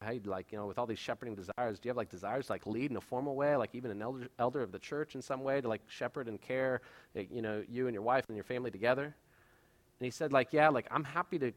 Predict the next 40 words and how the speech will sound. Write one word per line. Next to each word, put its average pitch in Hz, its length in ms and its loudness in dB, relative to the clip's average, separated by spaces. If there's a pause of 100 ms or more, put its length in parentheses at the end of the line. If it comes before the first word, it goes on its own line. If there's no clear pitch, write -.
(140)
entertain 135 480 -2
that, 180 320 2
but 123 240 -2
truth 170 240 -4
be 165 80 0
told, 139 460 2 (260)
the - 80 -4
last 123 320 4
five 147 280 2
years 143 280 -2 (180)
have 104 340 -2
beaten 123 280 -4
out 107 160 2
of 101 80 -8
me 101 180 -4
every 98 220 -2
desire 92 420 -2
to 90 60 -4
have 92 220 -4
any 92 160 -6
sort 90 240 -8
of 87 100 -14
ti-, 87 380 -6 (120)
title 90 300 -4
or 82 60 -8
recognition." 87 680 -12 (2500)
That's - 200 -12
why 160 140 0
it's - 180 -4
really, 110 420 0 (560)
I've 98 220 -2
talked - 240 -2
with 104 80 -8
many 107 160 -4
people 110 260 -8
recently, 104 380 -6
really 127 300 -6
important 120 480 -6
to 95 60 -10
have 101 340 0